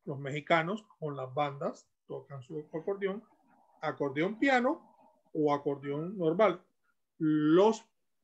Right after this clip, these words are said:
merengueros antiguos tocaban acordeón,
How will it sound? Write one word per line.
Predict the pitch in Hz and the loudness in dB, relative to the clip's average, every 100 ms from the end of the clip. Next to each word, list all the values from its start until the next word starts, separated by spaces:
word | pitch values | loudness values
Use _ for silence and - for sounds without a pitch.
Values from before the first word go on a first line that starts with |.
| _ - | _ -4
merengueros | 185 202 220 214 202 202 233 - _ _ _ | 0 2 2 2 2 2 -2 -8 _ _ _
antiguos | 165 180 185 185 - 233 196 160 185 285 - _ _ _ _ _ _ _ _ - | -2 0 -2 -6 -4 -4 -4 0 0 -2 -10 _ _ _ _ _ _ _ _ -16
tocaban | 165 139 165 147 147 190 _ _ _ _ - | -12 -2 0 2 -2 -8 _ _ _ _ -4
acordeón, | 160 151 165 185 285 170 | -2 0 -2 0 0 -2